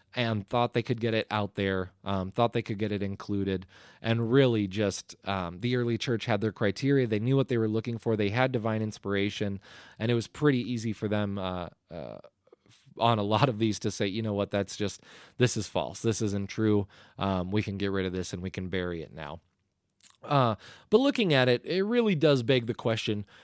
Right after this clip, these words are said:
should we read them? Um, in terms of the Old Testament Apocrypha, that's disputed. Uh, many times they are still included in Bibles in their own sections. Uh, you know, I have a pulpit Bible here in my home that has,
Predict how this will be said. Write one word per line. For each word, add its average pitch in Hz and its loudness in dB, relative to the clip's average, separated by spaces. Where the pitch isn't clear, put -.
should 233 2
we 247 4
read 190 0
them? 85 -6
Um, 110 4
in 175 4
terms 214 2
of 180 2
the 160 2
Old 156 4
Testament 180 -2
Apocrypha, 165 0
that's 165 4
disputed. 180 0
Uh, 120 0
many 170 4
times 185 2
they 147 6
are 139 4
still 165 4
included 185 4
in 160 2
Bibles 131 2
in 147 0
their 151 2
own 123 4
sections. 127 -2
Uh, 104 0
you 113 -4
know, 104 -4
I 117 2
have 123 0
a 104 0
pulpit 127 -2
Bible 120 4
here 123 4
in 123 2
my 113 0
home 110 0
that 98 2
has, 98 -2